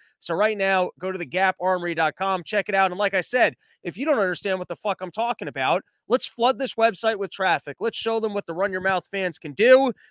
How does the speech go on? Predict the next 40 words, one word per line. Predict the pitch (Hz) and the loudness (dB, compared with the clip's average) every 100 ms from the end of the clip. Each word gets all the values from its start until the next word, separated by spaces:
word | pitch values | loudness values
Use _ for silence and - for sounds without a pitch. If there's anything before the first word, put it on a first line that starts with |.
| - | -10
Let's | 160 - | -6 -2
show | 240 | 0
them | 220 214 | 0 0
what | 220 | 0
we | 190 | -2
did | 214 196 | -4 -4
for | 156 | -4
Sheath. | 147 - 277 311 - _ _ | -4 0 2 2 0 _ _
Let's | 156 165 | -8 -2
show | - 247 | 2 4
them | 226 | 4
what | 240 | 0
we | 202 | -2
did | 254 - | -4 -4
for | 240 | -2
Yo | 202 | 0
Kratom. | 175 - 254 285 294 262 _ - | 0 2 2 4 2 0 _ -8
Let's | 175 | -6
get | - 254 | -2 -2
behind | 220 233 240 | -2 -2 -2
the | 175 | -2
Gap | 233 240 226 | 0 2 2
Armory, | 240 262 277 311 311 294 _ _ - | 2 2 2 2 0 -2 _ _ -6
and | 208 220 | -4 -2
let's, | 226 - | -4 -2
uh, | 240 226 220 220 226 | 0 2 2 2 0
you | 233 247 | -2 0
know, | 226 214 | 0 0
be | 247 | -8
prepared | 226 233 247 202 143 | -10 -4 0 2 0
in | |
case | 147 180 175 | -6 -8 -8
things | - 190 180 | -8 -10 -10
go | - 208 | -8 -4
down, | 220 226 131 - | -2 -2 -2 -4
but | 202 | -4
in | 220 | -2
a | 220 | -2
legally | 254 254 269 254 | -4 -6 -6 -6
safe, | - 240 233 | -4 -2 -4